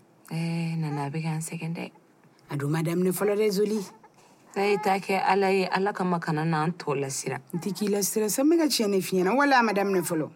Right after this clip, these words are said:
Speaker 1: Ee, n'i k'a to Ala ye sa, Nana.
Speaker 2: Hmm, baasi tɛ. N y'a kuma bila.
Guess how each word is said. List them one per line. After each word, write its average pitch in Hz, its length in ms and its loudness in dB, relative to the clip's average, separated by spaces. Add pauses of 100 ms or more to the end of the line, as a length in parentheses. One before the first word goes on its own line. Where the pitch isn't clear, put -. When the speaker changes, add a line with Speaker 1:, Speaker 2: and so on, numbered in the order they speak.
(180)
Speaker 1:
Ee, 180 480 0
n'i 190 240 0
k'a 202 240 0
to 202 140 -2
Ala 196 260 2
ye 202 140 2
sa, 202 240 0
Nana. 190 300 -2
Speaker 2:
Hmm, 208 920 -2
baasi 190 320 -4
tɛ. 165 220 -4 (460)
N 214 40 0
y'a 208 160 0
kuma 190 280 0
bila. 175 180 0